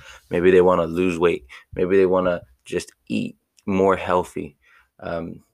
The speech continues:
maybe they, you know, they're, they're not, they wanna try something new.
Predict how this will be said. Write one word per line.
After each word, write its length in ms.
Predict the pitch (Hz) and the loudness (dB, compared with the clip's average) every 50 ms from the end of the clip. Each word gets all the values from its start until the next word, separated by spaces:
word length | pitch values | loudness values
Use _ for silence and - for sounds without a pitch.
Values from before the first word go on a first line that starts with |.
| _ _ _ | _ _ _
maybe 360 | - 117 131 139 131 135 135 | -4 -2 0 0 0 0 0
they, 340 | 117 120 120 120 110 - - - 117 - | 2 2 2 2 0 -4 -12 -16 -18 -8
you 80 | - 113 | -6 -2
know, 220 | 110 107 101 104 | 0 0 0 0
they're, 340 | 98 92 104 101 98 98 87 | 2 2 2 2 2 2 0
they're 260 | 95 101 - 107 107 | -2 -2 0 0 0
not, 360 | 104 107 107 98 92 - - - _ _ _ _ | 2 2 0 0 -2 -4 -10 -14 _ _ _ _
they 180 | - - - 120 | -12 0 0 2
wanna 240 | 117 117 117 113 110 | 4 4 2 2 0
try 240 | 104 - 131 104 107 | -2 -2 -2 -2 -2
something 460 | 107 - 110 101 98 117 113 117 110 | -2 -4 -6 -6 -4 -6 -4 -4 -4
new. 200 | 98 87 87 | -6 -6 -8